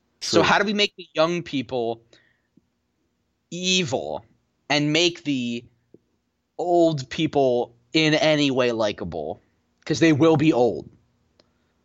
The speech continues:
Speaker 1: And that's going against them.
Speaker 2: We get, here's who we get. You get your Clooney, your Brad Pitt, your George, uh, Geor-
Speaker 1: Costanza.
Speaker 2: Costanza.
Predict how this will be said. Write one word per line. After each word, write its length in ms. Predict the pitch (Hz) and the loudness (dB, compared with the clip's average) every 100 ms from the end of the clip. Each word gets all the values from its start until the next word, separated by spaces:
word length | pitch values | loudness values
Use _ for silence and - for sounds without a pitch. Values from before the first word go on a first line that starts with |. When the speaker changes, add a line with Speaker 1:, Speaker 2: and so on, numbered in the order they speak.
| _ _ _ _ _ _ _ | _ _ _ _ _ _ _
Speaker 1:
And 160 | 127 127 | -2 2
that's 220 | 131 - | 0 0
going 200 | 143 117 | -2 -2
against 280 | 101 98 - | -4 -6 -8
them. 200 | 82 - | -12 -12
Speaker 2:
We 320 | 113 123 123 | -4 0 -2
get, 440 | 104 120 107 104 - _ | 0 2 4 4 -2 _
here's 260 | 107 107 98 | -6 -4 -2
who 120 | 110 | -2
we 120 | 95 | -2
get. 320 | 82 104 - - - | 0 0 0 -6 -12
You 140 | 107 101 | -8 -2
get 200 | 107 - | 0 0
your 120 | 104 | -4
Clooney, 600 | - 117 107 90 80 71 - | -4 -2 -2 -2 -6 -12 -12
your 180 | 101 98 | -6 -4
Brad 380 | 101 104 98 - | 0 0 0 -4
Pitt, 320 | 110 92 - _ _ _ _ | -2 -2 -4 _ _ _ _
your 200 | 101 101 | -6 -4
George, 720 | 95 104 104 107 101 101 - - _ _ _ _ _ _ _ _ _ _ _ _ - | -4 0 2 2 0 -4 -10 -12 _ _ _ _ _ _ _ _ _ _ _ _ -8
uh, 840 | 104 98 90 90 85 85 - - - _ _ _ _ _ _ _ _ _ | -2 0 0 -2 -2 -4 -6 -10 -18 _ _ _ _ _ _ _ _ _
Geor- 180 | 104 104 | -8 -2
Speaker 1:
Costanza. 720 | 101 98 139 131 98 82 71 - - _ _ _ _ _ - | 0 2 0 0 -4 -10 -12 -16 -20 _ _ _ _ _ -8
Speaker 2:
Costanza. 800 | 110 - 107 98 87 85 76 | -6 -4 -4 -4 -6 -8 -10